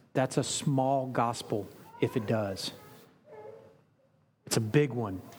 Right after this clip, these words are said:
if it keeps going back to him. Um,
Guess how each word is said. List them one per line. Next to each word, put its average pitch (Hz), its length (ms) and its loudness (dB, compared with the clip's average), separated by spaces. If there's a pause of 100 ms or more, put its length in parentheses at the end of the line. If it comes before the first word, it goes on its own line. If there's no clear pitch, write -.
(100)
if 123 140 4
it 123 100 0
keeps 131 240 0
going 113 280 2
back 104 240 0
to 101 80 -4
him. 90 240 -6 (2250)
Um, 107 300 4